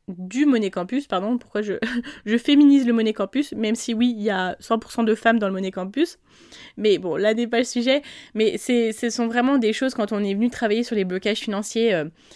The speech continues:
des personnes que j'accompagne, ce sont les choses qui sont ressorties le plus, en fait, finalement. Donc aujourd'hui, j'ai voulu vous faire ressortir cinq choses qui font que vous aviez l'impression de ne pas assez gagner votre vie.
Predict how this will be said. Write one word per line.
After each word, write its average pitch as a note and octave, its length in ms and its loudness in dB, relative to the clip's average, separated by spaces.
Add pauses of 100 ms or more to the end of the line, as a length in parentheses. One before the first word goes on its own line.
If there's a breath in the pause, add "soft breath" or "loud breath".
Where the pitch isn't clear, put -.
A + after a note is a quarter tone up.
(140 loud breath)
des G3+ 140 2
personnes G3+ 320 -2
que A3+ 100 0
j'accompagne, G#3 540 0 (260 loud breath)
ce - 160 -6
sont B3 140 0
les G3+ 180 2
choses B3+ 240 -2
qui A3+ 140 -4
sont A3 160 -4
ressorties G#3+ 440 -4
le A3+ 100 0
plus, - 260 -12
en E3 80 -8
fait, - 200 -12
finalement. D#3 380 -10 (300)
Donc A3+ 160 -2
aujourd'hui, B3+ 480 2
j'ai A#3+ 160 -2
voulu B3 260 2
vous A#3+ 460 -2
faire A#3+ 240 -4
ressortir A#3 500 -2
cinq D4 300 0
choses A#3+ 460 -2
qui A#3 160 -4
font B3+ 220 -2
que A#3+ 100 -4
vous G3+ 180 -6
aviez G3 280 -2
l'impression G3+ 680 -6
de F#3+ 220 -4
ne F3+ 140 -8
pas F#3 140 -8
assez F#3+ 220 -6
gagner F3+ 300 -10
votre D#3+ 280 -12
vie. A3 220 -8